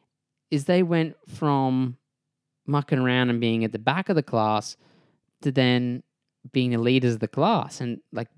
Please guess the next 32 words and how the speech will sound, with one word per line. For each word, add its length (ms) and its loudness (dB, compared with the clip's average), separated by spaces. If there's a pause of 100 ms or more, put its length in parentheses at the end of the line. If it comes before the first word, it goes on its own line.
(280)
beating 320 4
everyone 300 2
in 80 0
the 80 0
workout. 460 -2
So 120 -6 (200)
it 80 -6
gave 220 -2
them 140 4
a 60 2
competitive 600 0
advantage 800 -2
almost 560 -8 (1300)
to 100 -2
have 280 -4
that 180 -2
growth 280 2
mindset 500 -2
and 120 -14
always 300 0
continually 760 0
trying 800 0
as 120 -4
hard 220 -2
as 120 -2
they 100 -2
could 300 2
and 180 -4
getting 300 2
that 180 -6
best 260 -2
effort. 320 -2